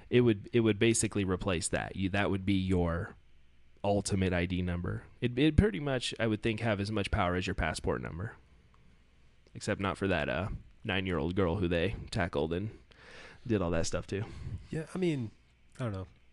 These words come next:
Speaker 2: Uh, that's just generally not something I'm super concerned about because the way that it works right now is pretty easy. I move states all the time. Like, I've lived in California, I've lived in Colorado, and I've lived here. Um, and really all it does is you just take your old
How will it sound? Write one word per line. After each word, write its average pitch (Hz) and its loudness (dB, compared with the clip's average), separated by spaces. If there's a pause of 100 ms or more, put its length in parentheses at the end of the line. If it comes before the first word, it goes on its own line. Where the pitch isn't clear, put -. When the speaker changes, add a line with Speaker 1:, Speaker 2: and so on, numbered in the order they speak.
(160)
Speaker 2:
Uh, 113 2 (120)
that's - -8
just 110 -6 (400)
generally 98 -6
not 90 -8
something 95 -12
I'm 87 -10 (140)
super - -8
concerned 110 -6
about 113 -6
because 113 -6
the 135 -8
way 165 -2
that 113 -2
it 104 -8 (160)
works 110 -2
right 92 -8
now 92 -8
is 92 -10
pretty 90 -10
easy. 95 -8
I 98 -6
move 110 -6
states - -8
all 87 -8
the 85 -10
time. 90 -10 (340)
Like, 95 -10
I've 95 -14
lived 92 -8
in 95 -16
California, 90 -8
I've 90 -10
lived 90 -10
in 90 -10
Colorado, 92 -10
and 92 -10
I've 90 -12
lived 95 -10
here. 101 -4 (680)
Um, 98 -4 (260)
and 101 -4
really 107 -2
all 92 -6
it 87 -10
does 92 -6
is 92 -8
you 92 -8
just 90 -12
take 95 -6
your 95 -8
old 95 -8